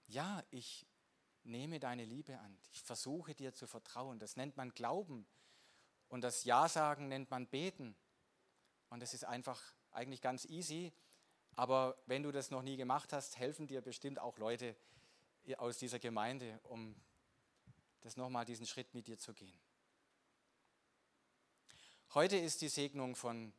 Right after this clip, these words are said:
Lena Marie. Und diese vier Punkte, die da stehen, die hier stehen, die gelten für uns alle, für mich, für euch, aber die wollen wir natürlich und haben ihr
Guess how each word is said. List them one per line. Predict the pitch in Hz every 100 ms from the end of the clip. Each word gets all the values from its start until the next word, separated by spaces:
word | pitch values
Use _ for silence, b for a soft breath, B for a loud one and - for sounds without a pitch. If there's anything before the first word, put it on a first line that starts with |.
| -
Lena | 113 110
Marie. | 107 104 95 87 _ _ _ _ _ _ _ _ _ _ _ _ _ _ B B B
Und | - 120
diese | 127 139 120 - _ _ _ -
vier | - 135
Punkte, | - 147 139 127
die | 123 117
da | 117 110
stehen, | - 123 123 120 - _ _ _
die | 110
hier | 101 127
stehen, | 120 - 117 113 104 _ _ _ _ b b b b -
die |
gelten | 113 120 117 123 120 104 _ _ _ _ _ _ _ _ _
für | - - 117
uns | 123 123
alle, | - 127 156 156 131 -
für | - 120
mich, | 135 151 -
für | - 113
euch, | 113 127 117 - -
aber | 110
die | 110 107
wollen | 117 120
wir | 113
natürlich | 107 - 110 104 -
und | 107 -
haben | 117 123
ihr | 117 107